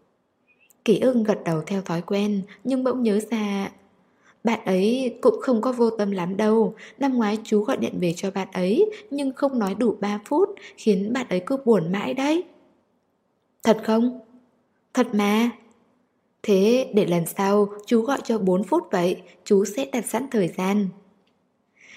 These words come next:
Kỷ Ức ôm cốc cà phê trong tay, theo chân anh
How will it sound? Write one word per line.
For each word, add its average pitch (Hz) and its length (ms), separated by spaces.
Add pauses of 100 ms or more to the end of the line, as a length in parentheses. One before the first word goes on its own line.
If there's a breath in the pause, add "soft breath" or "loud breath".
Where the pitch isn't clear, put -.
(160 loud breath)
Kỷ 208 120
Ức 240 200 (120)
ôm 196 200
cốc 285 180
cà 185 160
phê 190 160
trong 196 240
tay, 196 360 (160 loud breath)
theo 262 220
chân 247 240
anh 233 260